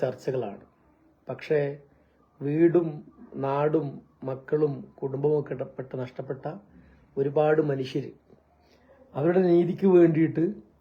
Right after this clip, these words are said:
വയനാട് ജില്ലയുടെ വൈത്തിരി താലൂക്കിൽ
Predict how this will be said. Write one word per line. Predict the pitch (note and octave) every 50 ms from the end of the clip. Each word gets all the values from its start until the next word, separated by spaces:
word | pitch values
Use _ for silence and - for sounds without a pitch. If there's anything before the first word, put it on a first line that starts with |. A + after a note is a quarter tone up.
| _ _ _ _ _ _ _ - D3+ C#3+
വയനാട് | D3 D3+ D3+ D#3 E3 E3 E3+ E3+ D#3+ E3
ജില്ലയുടെ | E3 D#3+ D#3+ D#3+ D#3 D3+ D#3 D3 C#3+
വൈത്തിരി | C#3 C#3+ C#3 - E3+ D#3 E3 D#3+ -
താലൂക്കിൽ | D3+ C#3+ C#3 C#3+ C#3 C3 - C#3+ C3+